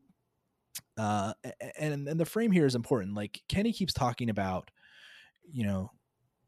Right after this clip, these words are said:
living with covid. And he, he kind of seems to be talking about going back to a time where covid never existed. And that's, that's not happening, right? Like,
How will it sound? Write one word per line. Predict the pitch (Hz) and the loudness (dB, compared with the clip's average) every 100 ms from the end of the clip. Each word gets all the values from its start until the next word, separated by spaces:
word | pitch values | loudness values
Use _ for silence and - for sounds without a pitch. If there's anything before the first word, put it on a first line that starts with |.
| - 139 131 117 | -20 -16 -14 -4
living | 135 143 131 120 | 6 6 8 6
with | 107 | 4
covid. | - 98 82 - _ _ _ - | 0 -2 -2 -10 _ _ _ -4
And | 123 | 0
he, | 143 135 | 0 0
he | 160 | -2
kind | 170 226 | 0 2
of | 233 | 2
seems | - 165 160 | 2 0 0
to | |
be | 135 | -2
talking | 127 120 120 | -2 -2 -2
about | 107 | -2
going | 107 110 | 0 -2
back | 110 107 - | 0 -2 -2
to | 101 | -4
a | |
time | - 98 98 | -4 -4 -4
where | 90 | -4
covid | - - 98 92 | -6 -4 -4 -4
never | 92 92 85 | -6 -6 -10
existed. | 82 90 - 104 | -10 -12 -8 -4
And | |
that's, | 156 160 - | -2 -2 -4
that's | 123 - | -6 -6
not | - | -6
happening, | - - - - _ _ _ _ _ | -6 -10 -14 -20 _ _ _ _ _
right? | 98 104 101 | -6 -4 -6
Like, | 98 | -12